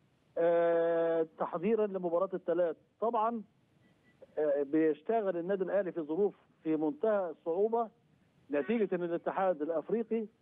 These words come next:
إلى حد كبير، آه، ما بيديش المواعيد اللي فيها نوع من ال-، العلم ونوع من ال-، آه، مراعاة ظروف النادي الأهلي.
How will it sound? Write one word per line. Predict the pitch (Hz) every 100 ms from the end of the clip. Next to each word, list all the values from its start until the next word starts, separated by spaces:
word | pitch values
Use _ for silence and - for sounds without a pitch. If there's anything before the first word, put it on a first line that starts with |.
| -
إلى | 156 151
حد | - 247 220
كبير، | 190 175 240 262 214 _ _ _ _ _ - _
آه، | - 151 160 156 156 160 139 139
ما | 156
بيديش | 156 160 147 226 220
المواعيد | 202 180 185 180 226 233 196 180
اللي | 156 151
فيها | 226 226 240 240 _ _ _ _ _ _ -
نوع | 151 240 220
من | 175 175
ال-، | 165 165 165 160 156 156 156 147
العلم | 143 185 240 214 180
ونوع | 151 175 233
من | 190 185
ال-، | 175 170 165 160 160 160 151 - _ _ _ _ -
آه، | 156 156 156 151 151 147 143 143 147 151 151 147
مراعاة | 151 170 151 202 240 - 147 147
ظروف | 151 170 220 190
النادي | 160 160 156 202
الأهلي. | 185 185 208 233